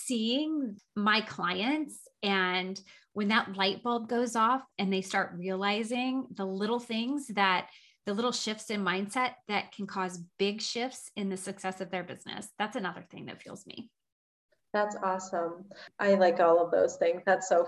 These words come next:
Speaker 2: fun. I'm also a big coffee drinker. <laughs> So every morning, but instead of oat milk, I've been lately using goat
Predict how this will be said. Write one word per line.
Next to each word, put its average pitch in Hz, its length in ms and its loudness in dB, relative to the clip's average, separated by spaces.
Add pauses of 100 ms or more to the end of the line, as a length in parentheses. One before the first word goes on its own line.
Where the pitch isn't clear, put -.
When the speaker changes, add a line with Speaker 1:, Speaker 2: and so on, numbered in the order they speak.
Speaker 2:
fun. 160 320 0 (300)
I'm 202 160 4
also 196 480 10
a 175 160 8
big 170 220 10
coffee 170 360 -6
drinker. 185 560 2
<laughs> 262 80 4
So 208 460 4 (640)
every 214 260 6
morning, - 460 -4 (260)
but 214 180 8
instead 220 220 4
of 220 160 0
oat 190 240 8
milk, 226 320 2
I've 196 160 0
been 196 140 0
lately 190 320 2
using 175 420 -6 (320)
goat - 400 4